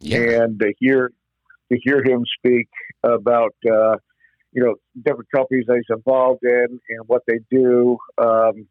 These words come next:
Speaker 2: what a, what a great speaker, great man. Uh, we raised, uh, about a hundred and fifty thousand dollars as a, as a, uh, community for one of his charities that is, uh, goes to Uganda and,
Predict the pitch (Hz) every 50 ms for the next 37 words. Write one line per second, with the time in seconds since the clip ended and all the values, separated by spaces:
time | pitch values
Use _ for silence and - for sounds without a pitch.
0 | _ _ - 120 117 139 156 143 117 107 - _ - 120 139 135 117 107 104 -
1 | 117 123 131 131 - - - - 131 127 123 - 117 117 110 104 120 131 123 -
2 | - 117 117 120 120 120 120 117 110 _ _ - - _ - - _ _ _ -
3 | 117 117 113 117 113 113 110 123 131 120 127 127 131 127 - _ - 120 120 117
4 | 117 113 113 110 107 101 104 _ _ - 127 123 110 - _ _ _ _ _ -
5 | - - - 139 139 - - 113 - 135 - - 117 - - 117 120 123 113 101
6 | 110 110 101 113 117 120 123 123 127 123 - - - - - 117 113 107 113 113
7 | 113 110 104 95 - - 117 113 107 107 110 107 107 107 104 104 107 - - -
8 | 113 123 127 127 120 127 135 135 135 _ _ - - _ _ _ _ _ _ _
9 | _ - 127 127 127 123 123 123 117 110 113 127 127 120 - 117 107 - - -
10 | - - 123 123 123 123 113 123 123 127 120 120 - - 113 113 113 104 113 113
11 | 107 - - 113 110 110 107 104 - - 131 127 123 - - 117 117 117 107 113
12 | 123 120 120 120 123 123 123 120 123 120 113 _ - 120 113 110 110 107 107 107
13 | 104